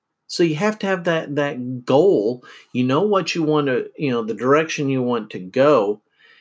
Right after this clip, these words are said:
Now have something tangible that you can use as your focus point. If you want to pursue in a, a higher management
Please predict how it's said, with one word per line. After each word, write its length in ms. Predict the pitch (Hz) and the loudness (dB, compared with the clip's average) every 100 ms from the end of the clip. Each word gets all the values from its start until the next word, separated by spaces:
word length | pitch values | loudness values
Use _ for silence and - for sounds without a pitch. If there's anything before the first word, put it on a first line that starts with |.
| _ _ - | _ _ -2
Now 240 | 165 208 | 2 2
have 320 | 180 185 170 | 2 0 0
something 560 | 165 180 175 175 147 127 | 0 0 0 0 0 -2
tangible 920 | - 165 180 196 156 147 110 90 104 _ _ _ _ - - - _ _ _ _ _ _ - | -6 -4 -2 -2 0 2 2 0 -2 _ _ _ _ -16 -14 -16 _ _ _ _ _ _ -20
that 320 | 127 143 143 127 | -2 2 2 2
you 200 | 131 156 | 2 4
can 280 | 160 147 | 4 4
use 480 | 143 151 151 151 - | 6 6 8 6 2
as 480 | - 147 139 135 131 | 0 2 4 4 0
your 320 | 117 123 127 _ | -2 -2 -4 _
focus 480 | 135 131 131 110 - | 2 2 0 -4 -4
point. 420 | - 120 101 - _ - - - | -6 -6 -6 -10 _ -20 -8 -6
If 180 | 127 | 0
you 100 | 143 | 2
want 200 | 175 190 | 4 4
to 60 | 170 | 2
pursue 920 | 165 131 - - 165 165 160 156 156 _ _ _ _ | 0 -2 -2 2 4 6 8 6 4 _ _ _ _
in 540 | - 143 139 139 131 127 | -2 2 2 2 0 -2
a, 520 | 156 135 - 78 - - - | -2 -2 -2 -8 -8 -12 -12
a 40 | |
higher 420 | - 165 160 151 | -2 2 6 6
management 880 | 143 143 151 139 - 123 104 92 - | 4 4 2 2 -2 -4 -6 -8 -16